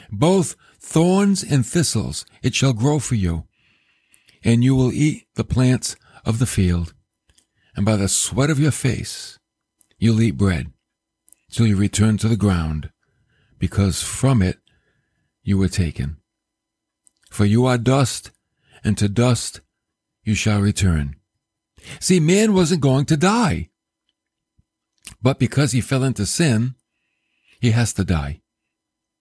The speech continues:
So that's the age of the conscience. Then we have the third age, or the third dispensation,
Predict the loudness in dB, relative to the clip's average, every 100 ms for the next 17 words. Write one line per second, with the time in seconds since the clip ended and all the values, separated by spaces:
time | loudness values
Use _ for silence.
0 | _ _ _ -20 -4 0 2 0 0 2
1 | 2 0 0 0 0 0 -4 -8 -14 -16
2 | _ _ _ -20 -20 -4 0 2 4 2
3 | -2 -6 -2 2 2 2 -2 -8 _ -2
4 | 2 2 2 0 -4 -12 _ _ _ -4
5 | -2 -4 -2 0 0 -2 -8 _ _ -6
6 | -2 -2 -2 -2 -2 -2 -4